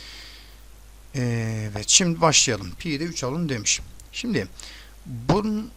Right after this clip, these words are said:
e, yarım bu silindirin alanını hesaplayabilmek için bakın neler hesaplayacağımızı ilk önce ben size söyleyeyim. Şurada bir dikdörtgenimiz var. Hatta bu bir kare. Üç kere, e,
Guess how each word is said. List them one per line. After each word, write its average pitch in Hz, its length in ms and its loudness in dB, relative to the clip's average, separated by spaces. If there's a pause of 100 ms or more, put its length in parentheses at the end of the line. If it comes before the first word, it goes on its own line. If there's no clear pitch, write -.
(320)
e, 143 100 -6 (400)
yarım 170 380 0
bu 160 180 -4
silindirin 147 460 -2
alanını 143 320 0
hesaplayabilmek 139 600 0
için - 260 -2
bakın 107 300 -6 (240)
neler 139 300 4
hesaplayacağımızı 123 1000 0 (240)
ilk 135 200 -4
önce 113 240 -2
ben 117 120 -2
size - 180 -4
söyleyeyim. 104 380 -4 (520)
Şurada 185 340 0
bir 170 60 -4
dikdörtgenimiz 147 840 2
var. 110 380 2
Hatta 120 500 -2
bu 113 340 -6
bir 113 60 0
kare. 104 420 -2 (600)
Üç - 120 0
kere, 110 280 -4 (300)
e, 104 40 -6